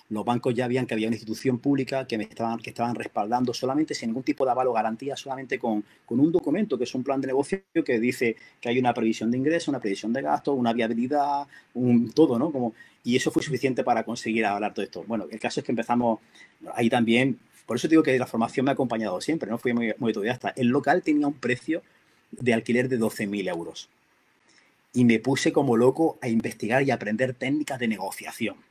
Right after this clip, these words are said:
Eh, y conseguí bajarlo a tres mil euros. <laughs> Y te ríes, pero, pero fue así. O sea,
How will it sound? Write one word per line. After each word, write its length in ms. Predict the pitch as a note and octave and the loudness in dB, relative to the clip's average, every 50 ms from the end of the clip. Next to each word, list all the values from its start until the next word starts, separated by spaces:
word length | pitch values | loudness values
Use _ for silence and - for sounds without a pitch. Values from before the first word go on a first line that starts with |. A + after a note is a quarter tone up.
| _ _ _ _ _ _ _ _ _ _ _ - B2+ | _ _ _ _ _ _ _ _ _ _ _ 0 2
Eh, 280 | B2 A#2 A2+ A2+ G#2+ - | 2 4 2 2 0 0
y 120 | B2 A#2+ | -2 -2
conseguí 360 | A#2 B2 A#2+ A#2 - G#2 G#2+ B2+ | -2 -2 -2 -2 -2 0 2 2
bajarlo 400 | B2+ - - B2+ B2+ C3+ C#3 C3 | 2 2 2 -2 -2 0 0 -2
a 60 | B2 | -2
tres 160 | - A2 G#2+ | -2 -4 -2
mil 240 | A2+ A2+ A#2+ A#2 A2+ | 0 0 2 6 8
euros. 540 | C3+ A#2+ A2+ A2 G#2+ A#2 - - B2 - C3+ | 8 8 8 6 2 0 0 -2 -4 -4 -4
<laughs> 20 | |
Y 220 | C3+ C3 A2+ G2+ - - - - - - - _ _ _ _ | -2 -2 -4 -6 -6 -8 -14 -14 -16 -18 -20 _ _ _ _
te 140 | - A#2 G#2 | 0 0 0
ríes, 240 | - A#2 C3 C#3+ | 2 4 4 4
pero, 380 | C#3+ - C3+ A#2+ A#2 A2+ G#2 G2+ | 4 2 0 0 0 -2 -4 -4
pero 160 | - A2+ G#2+ - - | -4 -2 2 4 4
fue 100 | A#3+ C#3 C3+ | 4 4 2
así. 220 | C3 - A3 F3+ | -2 -4 -6 -4
O 60 | G#2 | -4
sea, 180 | A#2+ B2 G#2 | -4 -4 -4